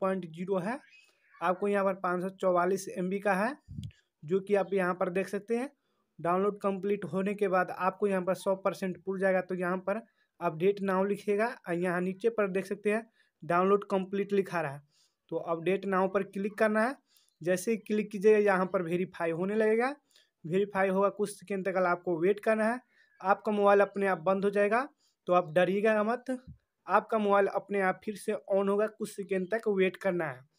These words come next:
क्योंकि दोस्तों इसका प्रोसेस होता रहता है। उसको बाद आपको यहाँ पर रिबूट होगा, जो कि अपने आप on होगा।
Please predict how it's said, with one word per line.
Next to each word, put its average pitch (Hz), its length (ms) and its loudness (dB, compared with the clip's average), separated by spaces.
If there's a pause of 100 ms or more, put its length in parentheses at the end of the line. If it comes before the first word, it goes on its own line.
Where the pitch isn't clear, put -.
(420)
क्योंकि 214 240 -4
दोस्तों 214 340 2
इसका 208 280 -2
प्रोसेस 196 540 -2
होता 190 200 0
रहता 214 240 2
है। 240 120 -2 (440)
उसको 202 340 2
बाद 196 260 8
आपको 196 460 2
यहाँ 202 200 2
पर 208 140 0
रिबूट 202 340 2
होगा, 226 300 0 (420)
जो 202 200 0
कि 233 200 -2
अपने 226 300 2
आप 196 220 4
on 202 160 2
होगा। 233 260 0